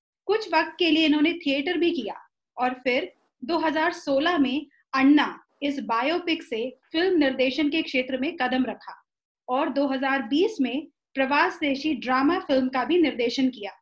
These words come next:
प्रवास इस मूवी को फिफ्टी फर्स्ट International Film Festival of India टू थाउजेंड ट्वेंटी के लिए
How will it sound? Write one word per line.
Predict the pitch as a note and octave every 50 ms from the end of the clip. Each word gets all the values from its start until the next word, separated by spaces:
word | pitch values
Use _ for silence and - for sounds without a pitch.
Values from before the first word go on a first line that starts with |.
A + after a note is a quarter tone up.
| _ _ _ _ _ _ _ _ _ _ _ _ _ _ _ _ _ _ -
प्रवास | C4+ C4 C4 C4 C#4+ D#4+ D#4+ E4+
इस | E4 D#4 - C#4+
मूवी | C4 C4+ B3+ C#4 C#4
को | C#4 C4 A#3+ B3+ D#4+ - - _ _ _ _ _ _ _ _ _ _ _ _ _
फिफ्टी | D4+ D4 C#4 C#4+ - E4+ E4+
फर्स्ट | E4+ - - F4 F4+ G#4 A4 - - D4+
International | C#4 C4+ C#4 C4+ C4 C4+ C#4+ C#4 - E4+ E4+
Film | E4+ - E4 D#4+ F4+
Festival | E4+ E4+ D4 C4+ C#4 - - C#4+ D4+
of | D4+ D#4 D#4
India | C4+ B3+ B3 A#3+ A#3 A#3 A#3+ - - - _ -
टू | D#4 E4
थाउजेंड | E4 D4 C4 C4 B3+ D4 D4 C#4 C#4+
ट्वेंटी | - B3 B3 C4 C4 D4 D#4+ D#4+
के | E4 D4 B3
लिए | A#3 A#3 A3 G#3+ A3+ C4+ C#4